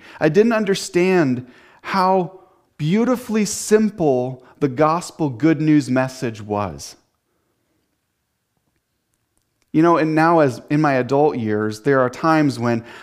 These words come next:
I try to explain Christianity and I explain it too simplistically.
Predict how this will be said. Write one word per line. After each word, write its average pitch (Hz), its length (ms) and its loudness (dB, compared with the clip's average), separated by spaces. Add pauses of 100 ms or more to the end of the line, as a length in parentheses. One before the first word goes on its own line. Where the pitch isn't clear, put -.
I 151 120 0
try 175 240 4
to 170 100 4
explain 151 500 -2
Christianity 123 960 -6 (260)
and 139 520 0 (540)
I 139 120 0
explain 202 500 0
it - 380 -6 (720)
too 214 180 0
simplistically. 170 1000 -4